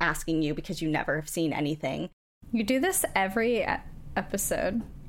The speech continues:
Speaker 1: I know. But do you remember the wild thornberries,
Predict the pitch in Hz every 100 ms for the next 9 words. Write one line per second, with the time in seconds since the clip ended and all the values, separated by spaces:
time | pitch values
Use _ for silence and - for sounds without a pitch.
0 | - - 185 170 - 220 - - - -
1 | 233 233 247 254 240 262 247 208 196 196
2 | 190 160 175 185 190 196 226 -